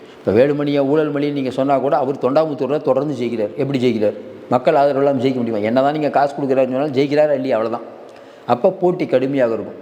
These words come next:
ரெண்டு பேர் கிரவுண்ட் ஒர்க்கர், ஒண்ணு செந்தில் பாலாஜி, இன்னொன்னு வேலுமணி. இன்னும் குறிப்பா பார்த்தீங்கன்னா, வேலுமணி, செந்தில் பாலாஜி. ஏன்னா, இப்ப வந்து துரைமுருகன் அப்படின்னா, அவர் வேலைலாம் செய்ய மாட்டார், சும்மா பேசுவார். பொன்முடி கிரவுண்ட் ஒர்க்கராக இல்ல,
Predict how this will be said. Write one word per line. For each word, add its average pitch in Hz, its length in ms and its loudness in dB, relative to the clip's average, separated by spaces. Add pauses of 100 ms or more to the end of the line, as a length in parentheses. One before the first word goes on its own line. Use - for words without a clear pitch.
(520)
ரெண்டு 175 320 4
பேர் 175 260 2
கிரவுண்ட் 170 220 0
ஒர்க்கர், 117 280 -2 (640)
ஒண்ணு 110 460 2
செந்தில் 147 260 2
பாலாஜி, 185 480 2
இன்னொன்னு 220 580 -2
வேலுமணி. 139 320 0 (920)
இன்னும் 131 180 4
குறிப்பா 147 340 2
பார்த்தீங்கன்னா, 165 640 0 (100)
வேலுமணி, 160 680 0 (120)
செந்தில் 143 220 -2
பாலாஜி. 120 380 2 (680)
ஏன்னா, 151 180 4
இப்ப 147 240 2
வந்து 151 220 2
துரைமுருகன் 160 460 0
அப்படின்னா, 143 640 0
அவர் 117 160 0
வேலைலாம் 143 280 2
செய்ய 151 220 -4
மாட்டார், 131 240 -2
சும்மா 131 240 -2
பேசுவார். 165 480 0 (280)
பொன்முடி 170 360 2 (200)
கிரவுண்ட் 151 240 2
ஒர்க்கராக 127 380 0
இல்ல, 104 200 -4